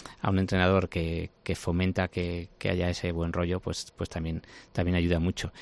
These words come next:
Y ahora, pues, Javi está en la Eurocopa, va a estar, pues, prácticamente todo el mes, eh, con, con la selección española. Eh, en los Juegos Olímpicos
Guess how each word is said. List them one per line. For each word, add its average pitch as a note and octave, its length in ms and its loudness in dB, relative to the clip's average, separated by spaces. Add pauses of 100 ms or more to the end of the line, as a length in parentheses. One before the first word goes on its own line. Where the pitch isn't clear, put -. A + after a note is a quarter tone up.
(260)
Y G2+ 100 0
ahora, F#2+ 160 6
pues, F#2+ 140 2
Javi F2+ 320 2
está F2+ 280 2
en F#2 80 4
la F2+ 60 2
Eurocopa, G#2+ 380 4
va A2+ 60 6
a - 20 4
estar, F#2 600 0
pues, - 180 -8
prácticamente F2 520 -4
todo F2 220 0
el F2 60 2
mes, F2+ 300 -2 (380)
eh, F2 360 -2
con, F2+ 400 0
con F#2 160 0
la F2 60 0
selección F2+ 360 -2
española. G#2 520 4 (400)
Eh, F#2+ 640 -4 (100)
en F#2+ 160 2
los F2 80 0
Juegos F#2 280 0
Olímpicos F#2 540 0